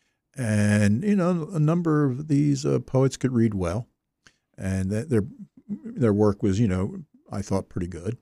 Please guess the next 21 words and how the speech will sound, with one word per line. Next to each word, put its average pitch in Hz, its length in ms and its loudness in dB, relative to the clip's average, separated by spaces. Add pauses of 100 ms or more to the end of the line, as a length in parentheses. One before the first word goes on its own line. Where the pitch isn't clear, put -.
(640)
And 110 140 0
I 113 120 2
thought, 139 340 2
"Well, 98 200 2
you 196 140 4
know, 165 300 2
we 185 160 2
could 165 180 -2
probably 165 500 -2
reach 143 300 2
more 151 160 0
people 135 460 -2
if - 120 -6
we 120 300 2
went 110 300 -4 (340)
and 135 100 -4
did 98 140 0
it 98 100 0
on 110 140 0
the 127 60 -4
radio." 160 480 0